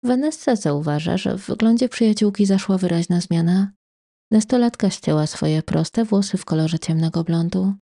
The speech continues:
Zrezygnowała też z makijażu, co miało być zupełnie do niej niepodobne.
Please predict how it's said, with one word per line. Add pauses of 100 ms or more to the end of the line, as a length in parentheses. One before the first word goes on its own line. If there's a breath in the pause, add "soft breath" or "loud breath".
(600)
Zrezygnowała
też
z
makijażu,
co
miało
być
zupełnie
do
niej
niepodobne.